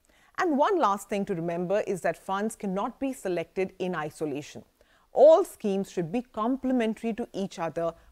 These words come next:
once they come into a portfolio. You cannot look at five funds individually and find that, you know, they all fulfill the criterias and therefore you can invest in all of them. You must check things like, you know, what is the stock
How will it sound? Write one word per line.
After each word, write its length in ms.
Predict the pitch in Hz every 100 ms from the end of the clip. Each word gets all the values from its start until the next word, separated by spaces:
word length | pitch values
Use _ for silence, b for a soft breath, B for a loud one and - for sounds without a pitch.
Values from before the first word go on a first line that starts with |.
| b
once 300 | 160 170 185
they 120 | -
come 220 | 220 156
into 220 | 156 143 156
a 60 |
portfolio. 540 | - 139 - - - - _
You 120 | -
cannot 320 | - 320 320 220
look 120 | 220
at 100 | 220
five 300 | - 175 180
funds 300 | - 190 185
individually 560 | 180 165 170 170 185
and 120 | 190 175
find 360 | 180 170 180 180 B B
that, 140 | 196 196
you 80 | 190
know, 160 | 180 -
they 200 | 147 175
all 180 | 202
fulfill 400 | 208 190 156 233
the 120 | 240 220
criterias 760 | 185 165 - 160 156 180 220
and 160 | 226 175
therefore 280 | 180 240
you 120 | 247 208
can 160 | 208
invest 400 | 185 165 180 -
in 80 | 185
all 160 | 151 151
of 100 | -
them. 180 | 131 - b b b
You 140 | 196 208
must 420 | 196 254 - -
check 360 | 277 196 -
things 280 | - 190 180
like, 240 | 190 180 180 b b
you 80 | 185
know, 80 | 175
what 220 | 165 180
is 140 | 196
the 100 | 202
stock 360 | 202 - 196